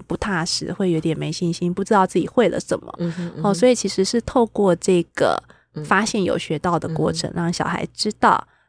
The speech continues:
Speaker 2: 嗯哼。
Speaker 1: 自己还蛮不错的。
Speaker 2: <laughs>
Speaker 1: 嗯。
Speaker 2: 你，你刚刚在聊天的时候讲到还有考默写哦。
Speaker 1: 哦，有欸。<laughs> 我也曾经被小孩投诉过。呃，小孩先是跟爸妈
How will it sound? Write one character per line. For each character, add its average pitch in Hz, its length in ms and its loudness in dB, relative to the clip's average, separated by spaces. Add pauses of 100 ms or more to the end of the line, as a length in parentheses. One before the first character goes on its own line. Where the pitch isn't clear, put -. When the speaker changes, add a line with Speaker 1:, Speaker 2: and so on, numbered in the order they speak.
(160)
Speaker 2:
嗯 165 100 -6
哼。 156 40 -10
Speaker 1:
自 190 140 -6
己 175 200 0
还 165 220 -2
蛮 156 180 -4
不 - 140 -14
错 - 320 -2
的。 - 140 -6 (340)
Speaker 2:
<laughs> 277 320 -2
Speaker 1:
嗯。 151 180 -6 (1120)
Speaker 2:
你， 180 120 -2 (300)
你 196 80 -10
刚 233 120 0
刚 233 120 2
在 240 80 4
聊 180 180 6
天 202 140 4
的 180 40 6
时 180 60 0
候 175 80 4
讲 156 140 0
到 165 100 4
还 175 140 2
有 156 120 6
考 143 220 -4
默 180 220 2
写 - 220 -6
哦。 - 200 -6 (420)
Speaker 1:
哦， 247 160 4
有 185 200 4
欸。 - 440 2 (420)
<laughs> 605 440 2
我 233 100 8
也 226 200 6
曾 202 180 4
经 214 180 0
被 220 160 6
小 175 220 6
孩 165 160 4
投 170 240 4
诉 180 280 4
过。 - 340 4 (320)
呃， 185 240 4
小 185 260 6
孩 185 180 4
先 214 360 2
是 226 160 0
跟 196 220 4
爸 185 200 4
妈 175 420 4